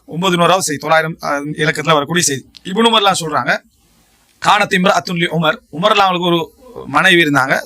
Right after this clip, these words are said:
சுபஹுக்கும் வருவா, இஷாவுக்கும் வருவா பள்ளிக்கு. சுபஹுக்கும் வருவாங்க, இஷாவுக்கும் பள்ளிக்கு வருவாங்க. அப்போ ஒருத்தர் கேட்கிறான், அவ-, அது இப்போ ம-, எல்லா மக்களும் இந்த கேள்வி கேட்கிற ஒரு டீம் ஒன்று இருக்கும், சரியா? "லிம தஹ்ருஜீன்?" ஏன் நீங்க பள்ளிக்கு போறீங்க? "வக்க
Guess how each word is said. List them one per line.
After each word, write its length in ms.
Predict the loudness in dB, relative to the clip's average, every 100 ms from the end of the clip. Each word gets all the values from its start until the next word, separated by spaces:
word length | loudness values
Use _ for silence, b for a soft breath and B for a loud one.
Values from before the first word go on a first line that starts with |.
| -2
சுபஹுக்கும் 320 | 2 2 0
வருவா, 240 | 0 2 2
இஷாவுக்கும் 300 | 2 0 -2
வருவா 100 | -4
பள்ளிக்கு. 360 | -6 -10 -16 _ b b b b b b b -10 0
சுபஹுக்கும் 320 | 0 2 0
வருவாங்க, 480 | 2 2 2 0 -4 b b b -2
இஷாவுக்கும் 440 | 2 4 2 -2
பள்ளிக்கு 280 | -2 -2 -2
வருவாங்க. 340 | -4 -8 -16 _ B B B B
அப்போ 520 | -2 0 4 4 4 2
ஒருத்தர் 220 | -2 -4
கேட்கிறான், 460 | -2 0 2 0 -2 _ _ _ _ _ -16
அவ-, 240 | -14 -12 -12
அது 200 | -10 -8
இப்போ 320 | -8 -4 -4
ம-, 40 | -2
எல்லா 520 | 0 4 4 4 2
மக்களும் 320 | 2 0 0
இந்த 120 | -2
கேள்வி 300 | 0 0 2
கேட்கிற 340 | 2 2 -2 -2
ஒரு 300 | -4 -8 -6
டீம் 200 | -6 -4
ஒன்று 160 | 0 2
இருக்கும், 320 | 2 -2 -12 -20 _
சரியா? 520 | -4 0 2 2 0 B B -10
"லிம 220 | -2 0
தஹ்ருஜீன்?" 640 | 0 0 -2 -2 -2 -4 -6 b b b b
ஏன் 240 | -4 0 2
நீங்க 200 | 2 0
பள்ளிக்கு 420 | 0 0 0 0
போறீங்க? 140 | 0
"வக்க 260 | 0 0